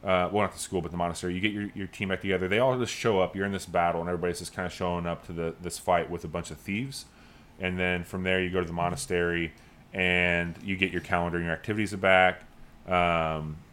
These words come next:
you can start to lead the sessions and all that. So you kinda get control of everybody but Dimitri at that point in time, which is great. Um, you, you, you end up running into Rodrigue,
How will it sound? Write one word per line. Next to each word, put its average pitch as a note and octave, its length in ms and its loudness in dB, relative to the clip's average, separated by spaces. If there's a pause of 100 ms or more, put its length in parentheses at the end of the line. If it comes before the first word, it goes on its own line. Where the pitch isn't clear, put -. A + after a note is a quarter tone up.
(120)
you G2+ 100 -4
can F#2 100 -4
start F2+ 220 0
to F#2+ 60 -2
lead E2+ 200 0
the D#2+ 80 -4
sessions E2 520 -4
and E2 80 -4
all D#2+ 80 0
that. D#2+ 180 -2
So - 100 -6
you F2+ 60 -2
kinda A2 180 0
get G2+ 140 -4
control F#2+ 280 0
of F2 60 0
everybody E2+ 320 0
but D#2 200 -6
Dimitri E2 360 -6
at D2+ 80 -8
that D#2 200 -4
point D2+ 160 -8
in D2+ 40 -12
time, E2 240 -6
which D2+ 140 -10
is D#2 100 -10
great. A2+ 320 2 (560)
Um, F2 760 4 (100)
you, G#2+ 300 0
you, G2+ 400 0
you G2 280 -6 (320)
end B2 160 4
up C#3 120 2
running G#2+ 180 2
into F#2 140 0
Rodrigue, D#2+ 600 0